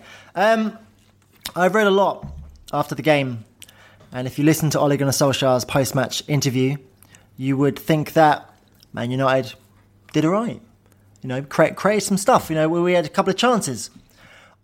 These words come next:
When you actually watch the game, and it's not, you, and you shouldn't judge a game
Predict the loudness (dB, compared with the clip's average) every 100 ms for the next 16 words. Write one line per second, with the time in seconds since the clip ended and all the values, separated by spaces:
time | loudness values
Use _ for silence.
0 | _ _ _ 0 2 4 2 2 2 2
1 | 0 2 2 2 -6 -12 _ _ _ _
2 | 0 0 2 0 2 0 0 -4 -6 -2
3 | 0 -2 0 2 2 0 2 2 0 -4